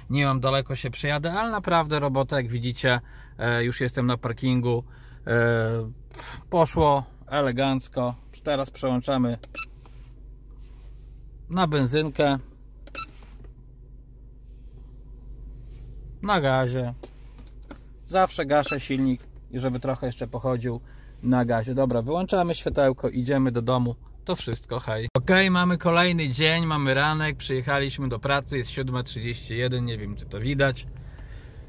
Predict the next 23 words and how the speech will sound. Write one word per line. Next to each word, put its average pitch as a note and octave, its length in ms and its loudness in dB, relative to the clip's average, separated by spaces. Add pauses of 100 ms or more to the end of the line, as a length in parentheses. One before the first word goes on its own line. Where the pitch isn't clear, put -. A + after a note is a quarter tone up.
(380)
Gazu B3 320 2
jeszcze A#3 240 2
nie A3 100 -4
dolewałem, G3 480 2
jak F3+ 140 -4
widać, F3+ 360 -2 (320)
praktycznie E3 760 0
na E3 140 0
rezerwie. D#3 680 2 (260)
Chodzi D#3+ 340 0
bardzo D3+ 320 2
dobrze C#3+ 340 2
silnik. C#3+ 320 -2
Wiecie F3+ 220 -2
co? A3 320 2 (1400)
Podłączę, F#3 760 0 (320)
e, D3+ 260 -2
dziś E3+ 220 -8
interfejs F3 720 0
do D#3+ 120 2
komputera E3+ 800 4 (480)
i E3+ 100 -2
zobaczę, F#3 720 4